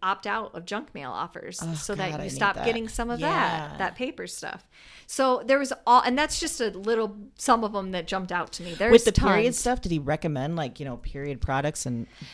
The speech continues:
Speaker 2: underwear and things like that?
Speaker 1: Yeah,
Speaker 2: Is that
Speaker 1: he
Speaker 2: better?
Speaker 1: said, yeah,
Speaker 2: Yeah.
Speaker 1: like, the cups or the,
Speaker 2: Yeah.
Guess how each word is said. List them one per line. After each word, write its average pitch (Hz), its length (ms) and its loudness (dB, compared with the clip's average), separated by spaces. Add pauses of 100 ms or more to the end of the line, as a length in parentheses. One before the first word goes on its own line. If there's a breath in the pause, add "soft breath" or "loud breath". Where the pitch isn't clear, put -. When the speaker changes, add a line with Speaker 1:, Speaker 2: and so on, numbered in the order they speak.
(120 loud breath)
Speaker 2:
underwear 165 480 4
and 139 160 2
things 143 220 0
like 127 140 0
that? 135 180 4
Speaker 1:
Yeah, 208 160 12
Speaker 2:
Is 185 60 6
that - 80 8
Speaker 1:
he 311 80 8
Speaker 2:
better? - 160 6
Speaker 1:
said, 226 200 8
yeah, 226 140 4
Speaker 2:
Yeah. 196 140 8
Speaker 1:
like, 180 220 2
the 202 100 2
cups 214 460 2
or 208 200 0
the, 190 80 0
Speaker 2:
Yeah. 180 340 6